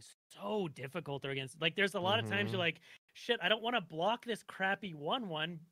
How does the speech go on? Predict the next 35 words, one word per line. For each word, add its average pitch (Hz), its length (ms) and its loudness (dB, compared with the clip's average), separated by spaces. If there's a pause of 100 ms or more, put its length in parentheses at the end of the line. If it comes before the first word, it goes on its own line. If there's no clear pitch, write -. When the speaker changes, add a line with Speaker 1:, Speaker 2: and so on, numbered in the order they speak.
Speaker 1:
because, 151 420 -6
like, 143 300 -4
it's 147 140 -10
just 170 160 -8
a 147 60 -4
one 196 280 0
one, 147 240 -4
but 170 300 0
Speaker 2:
Right. 90 240 -4
Speaker 1:
if - 60 -8
I 170 100 4
don't, 226 400 4 (320)
this 185 180 -4
might 202 220 -2
be 165 320 -4
a 147 80 -6
four 226 360 2
three," 202 800 -4
and 165 140 -4
then 202 80 0
you're 196 100 0
like, 175 160 2 (520)
"Who 254 160 0
do 254 60 6
I 226 120 8
block 208 480 6
anything 226 460 0
with?" 175 260 2
Because 175 400 2
now 175 260 6
he 190 100 2
can 185 140 -6
just 180 140 -6
Speaker 2:
Right. 98 120 -2
Speaker 1:
kill 175 520 2